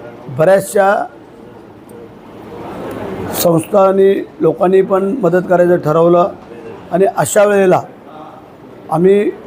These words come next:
मोठ्या प्रमाणात दिवाळी साजरी करणार नाही आहे, परंतु हा सण दरवर्षी येत असतो.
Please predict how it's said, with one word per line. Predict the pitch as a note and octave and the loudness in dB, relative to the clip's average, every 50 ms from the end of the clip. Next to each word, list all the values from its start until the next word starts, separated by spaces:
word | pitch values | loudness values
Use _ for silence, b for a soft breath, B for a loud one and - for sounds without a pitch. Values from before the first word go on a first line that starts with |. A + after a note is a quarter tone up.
| - - - - - - - - | -20 -20 -20 -20 -20 -14 -8 -4
मोठ्या | D3+ D#3 - E3+ F#3+ | -4 -2 0 0 0
प्रमाणात | F#3 F3+ F3+ F3+ F3 F3+ F3+ F3+ F3+ | 0 2 0 2 2 2 2 0 0
दिवाळी | E3+ E3+ E3+ E3+ E3+ F3 | 2 2 2 2 2 2
साजरी | E3+ E3+ E3 D#3 D#3 E3 | 2 0 0 0 0 -2
करणार | E3+ E3+ E3 D3+ D#3 E3 D#3 D#3 | -2 -2 -2 0 0 0 0 0
नाही | D3+ D#3 D3+ D#3 E3+ | 0 2 2 4 4
आहे, | F3+ F#3 - - - - - - - - - - - - - - - - | 2 2 0 -4 -12 -18 -18 -18 -20 -20 -20 -20 -20 -20 -20 -20 -6 -2
परंतु | F3 F#3 G#3+ A3+ A3+ F3 F#3 D#3 A#2+ - - - - - | 0 2 4 2 2 0 -2 -4 -4 -6 -12 -20 -20 -10
हा | - C#3 F3+ F#3+ F#3+ | -4 0 0 0 0
सण | - - F#3+ G3 G3+ F3+ | 0 0 0 0 2 2
दरवर्षी | F3+ F#3 F#3 F#3 F#3 F3 - - G#3 F3 | 2 2 2 2 0 -2 -2 -2 0 0
येत | F3 E3+ F3 | 2 2 2
असतो. | E3+ C#3 - - D#3 | 0 -2 -2 -4 -6